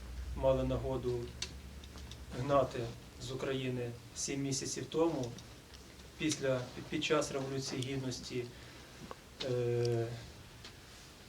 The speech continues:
полягає в тому, що ми за крісла не тримаємося, на відміну від них, які брали то лікарняні, то відпустки, то ховались від громад.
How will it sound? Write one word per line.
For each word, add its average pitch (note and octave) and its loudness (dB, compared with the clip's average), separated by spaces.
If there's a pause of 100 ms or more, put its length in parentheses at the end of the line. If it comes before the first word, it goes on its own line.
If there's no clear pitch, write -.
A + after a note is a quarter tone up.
(180)
полягає C#3+ 4
в C#3 -2
тому, D#3+ 4
що C3+ 0
ми D3 2
за C3 6 (160)
крісла C#3 6 (180)
не D#3 6
тримаємося, D3 2 (800)
на C3+ 4
відміну D3 4
від C3+ 2
них, C#3 4
які C3+ -2
брали C3 8 (220)
то D3 4
лікарняні, D3 4
то C3 2
відпустки, D#3 2
то C3+ 0
ховались C#3+ 2
від C3+ -4
громад. C3 4